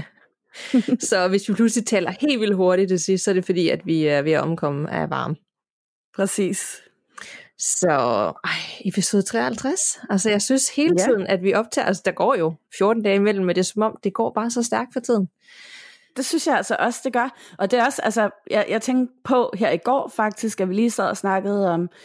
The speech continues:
Speaker 1: at vi havde, øh, episode nummer halvtreds, og det var sådan en halvrundt jubilæum, og, og så ville der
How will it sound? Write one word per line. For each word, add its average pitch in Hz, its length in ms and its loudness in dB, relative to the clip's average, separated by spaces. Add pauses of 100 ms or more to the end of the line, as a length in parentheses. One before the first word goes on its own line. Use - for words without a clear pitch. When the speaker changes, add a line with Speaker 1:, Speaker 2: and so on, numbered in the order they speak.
(260)
Speaker 1:
at 170 200 -2
vi 190 80 0
havde, 180 600 4
øh, 156 120 0
episode 185 400 0
nummer 165 240 0
halvtreds, 240 640 -2
og 220 80 0
det 196 80 2
var 185 60 0
sådan 185 180 -4
en 175 40 -4
halvrundt 247 480 0
jubilæum, 233 800 2
og, 175 320 0 (380)
og 165 400 2
så - 140 -2
ville 254 220 2
der 190 260 2